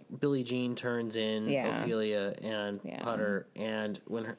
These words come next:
Speaker 1: and that's when her mom comes to pick her up, smacks her in front of, and not just smacks her in front of the police and Ophelia, but there's also this lineup of girls who had cut their hair who all s-, told, like,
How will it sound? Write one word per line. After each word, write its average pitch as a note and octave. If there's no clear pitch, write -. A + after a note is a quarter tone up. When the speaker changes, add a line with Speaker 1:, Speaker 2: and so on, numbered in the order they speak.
Speaker 1:
and A#2+
that's A2+
when A#2+
her A#2
mom G#2
comes G#2+
to -
pick A2
her G#2
up, D3
smacks C#3+
her C#3
in A#2+
front D#3
of, -
and B2+
not F3
just A3
smacks E3
her D3+
in C3
front C3+
of A#2
the A#2+
police C3+
and A#2
Ophelia, A#2+
but C#3
there's B2
also D3+
this C3
lineup A#2
of A#2
girls C#3+
who D3+
had B2+
cut C#3+
their B2+
hair B2+
who C#3+
all D#3
s-, -
told, -
like, C#3+